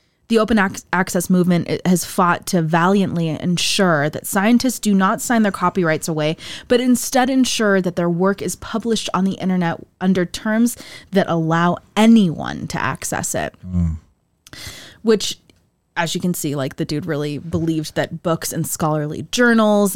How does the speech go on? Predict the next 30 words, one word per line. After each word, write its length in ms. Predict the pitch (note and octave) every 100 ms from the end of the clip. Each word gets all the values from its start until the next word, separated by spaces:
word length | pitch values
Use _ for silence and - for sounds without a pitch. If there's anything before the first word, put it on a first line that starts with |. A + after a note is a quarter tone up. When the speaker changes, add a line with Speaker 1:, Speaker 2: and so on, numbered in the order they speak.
| -
Speaker 1:
and 220 | F3 E3 -
other 280 | G3 G#3
sources 380 | G3+ - F#3+ F#3
of 60 | F3+
information 560 | F#3 F#3 F3+ F3 F#3+
should 160 | F#3 F#3
be 100 | G3+
readily 480 | F#3 F#3+ G3+ G#3+ G3+ -
available 480 | F#3+ F3+ E3+ F3 F3
to 400 | - G3+ F3+ E3+ - - -
anyone 420 | C4+ D4 B3+ A3
who 120 | G3+
wants 300 | F#3 E3+ D3+
to 100 | -
learn. 340 | D#3 D3+ F2+ -
It 100 | A3
doesn't 240 | A#3+ A#3
Speaker 2:
Mm-hmm. 80 | F#3
Speaker 1:
matter 260 | F#3 F3+
who 100 | E3+
you 220 | F3+ E3 D#3
are, 120 | D3+
whether 220 | D#3+ E3+
or 40 |
not 180 | E3+ D3+
you 120 | F3
can 340 | E3+ F3+ E3+ D#3+ - - -
afford 420 | G3 - F3+ E3+
it. 240 | E3 E3 D#3+
Like, 240 | E3+ D#3+